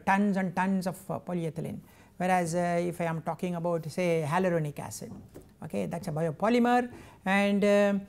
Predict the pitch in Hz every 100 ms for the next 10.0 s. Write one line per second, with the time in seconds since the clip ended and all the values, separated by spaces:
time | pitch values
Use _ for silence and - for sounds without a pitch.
0 | - - 190 - 233 208 208 190 185 190
1 | - 196 180 196 180 220 196 156 - 170
2 | 185 190 196 190 185 - 185 185 185 180
3 | 175 175 - 165 147 - 180 175 160 -
4 | - - - - - - - 202 208 226
5 | 240 185 226 185 208 202 185 - - -
6 | - 185 - 208 196 262 202 - - -
7 | - 175 190 165 139 156 151 139 - -
8 | - 160 180 170 196 214 170 113 - -
9 | - - 165 180 208 202 - 196 180 -